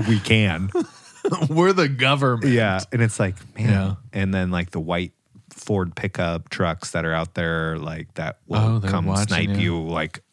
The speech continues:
Speaker 1: come
Speaker 2: Did
Speaker 1: pull
Speaker 2: you
Speaker 1: up
Speaker 2: see
Speaker 1: to you.
Speaker 2: the trucks?
Speaker 1: I th-, we did see a truck, like, in the distance, but yeah, like, they're, it's no joke, but we obviously know they've, uh, moved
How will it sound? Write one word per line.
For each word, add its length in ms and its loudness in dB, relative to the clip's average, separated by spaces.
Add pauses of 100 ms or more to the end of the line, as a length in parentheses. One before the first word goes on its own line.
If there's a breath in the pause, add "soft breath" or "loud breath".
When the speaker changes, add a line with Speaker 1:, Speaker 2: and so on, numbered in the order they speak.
(180)
Speaker 1:
come 220 -4
Speaker 2:
Did 80 -2
Speaker 1:
pull 80 4
Speaker 2:
you 60 4
Speaker 1:
up 60 2
Speaker 2:
see 120 0
Speaker 1:
to 60 2
you. 40 0
Speaker 2:
the 120 2
trucks? 580 -6
Speaker 1:
I 80 2
th-, 120 -4
we 140 2
did 160 0
see 220 -2
a 40 0
truck, 600 -6
like, 180 -6
in 80 -8
the 80 -8
distance, 720 -8 (140)
but 300 -6 (580)
yeah, 320 -4
like, 300 -10
they're, 440 -2 (480 soft breath)
it's 180 -10
no 140 0
joke, 320 -2 (100)
but 240 -4 (360 soft breath)
we 100 0
obviously 400 -2
know 180 -6
they've, 300 -10
uh, 280 -10 (280)
moved 560 -2